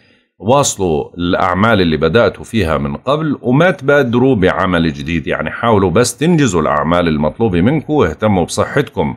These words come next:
في ساعات المساء طبعًا الصحة رح تنزل كمان درجة، يعني ف-، بتصيروا عرضة للتعب أو للإرهاق بالفترة هاي، فما تجهدوا حالكم كثير.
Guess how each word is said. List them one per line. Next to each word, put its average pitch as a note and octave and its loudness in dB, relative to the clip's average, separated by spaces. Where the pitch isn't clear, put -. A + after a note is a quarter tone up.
في E3+ -2
ساعات D3 2
المساء C#3 2
طبعًا G#2+ 0
الصحة G2 -2
رح A2 0
تنزل B2 2
كمان E2+ -2
درجة، G#2+ 2
يعني D#2 -2
ف-، - -16
بتصيروا F2 0
عرضة A2 2
للتعب E2+ -2
أو E2 -2
للإرهاق F2+ 0
بالفترة F2 -6
هاي، G#2 0
فما E2+ -2
تجهدوا E2 -6
حالكم E2+ -6
كثير. D3 -2